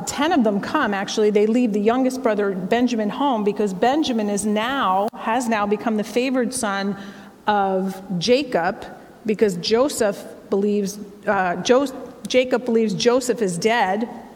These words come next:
So now Benjamin, the full brother of Joseph, is now the favorite.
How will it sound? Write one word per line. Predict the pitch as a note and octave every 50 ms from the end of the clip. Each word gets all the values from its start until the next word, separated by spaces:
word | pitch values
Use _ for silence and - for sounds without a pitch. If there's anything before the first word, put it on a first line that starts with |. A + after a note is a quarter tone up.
| - - - - -
So | - - G#3+
now | A3 G#3+ G3 G3
Benjamin, | F#3+ F3+ - A3 A#3 C#4 D#4 D4+ A#3+ A#3 G#3 G3+ F#3 G3 G#3+ B3 C4 B3 C4 -
the | A#3+ G3+
full | - - - C4 A#3+ A3+
brother | G3+ F3+ G#3 G#3 G#3+ A#3 C#4 D4 E4 A3 G3+ G3 F#3+ - - - - - - - - - - - -
of | - - G3+ F3+
Joseph, | - G3 G3+ F#3+ F#3 F#3 - - F#3 F#3 - -
is | G3 G3 F#3+ G3+
now | F#3+ - G3+
the | G3 F#3+ F3+
favorite. | - - G3+ G3 F#3+ E3+ F3 E3 E3+ -